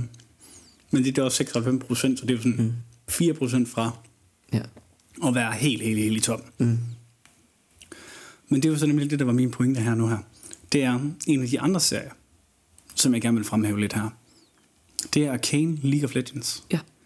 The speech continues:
Speaker 1: Animeret serie på Netflix.
Speaker 2: Mm.
Speaker 1: Baseret på League of Legends, eller på lol.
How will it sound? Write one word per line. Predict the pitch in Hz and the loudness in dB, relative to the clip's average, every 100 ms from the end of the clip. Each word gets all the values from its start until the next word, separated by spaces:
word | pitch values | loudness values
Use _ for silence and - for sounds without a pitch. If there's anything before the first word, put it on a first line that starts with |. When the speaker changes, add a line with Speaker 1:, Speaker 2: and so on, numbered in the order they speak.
| _ _ _ _ _ - | _ _ _ _ _ -4
Speaker 1:
Animeret | 127 127 170 147 | 0 2 2 0
serie | - 143 113 - - - | 0 0 -2 -10 -18 -2
på | 127 | 0
Netflix. | 123 - - - - - _ | 0 -4 -8 -6 -6 -12 _
Speaker 2:
Mm. | 139 131 120 | 0 0 0
Speaker 1:
Baseret | 127 - 185 127 - | 0 2 2 0 0
på | |
League | 117 131 147 | 0 2 0
of | 123 | 0
Legends, | 120 110 - | 0 0 -2
eller | - | -4
på | - 120 98 - - | -4 -4 -4 -12 -6
lol. | 110 104 123 | -2 2 2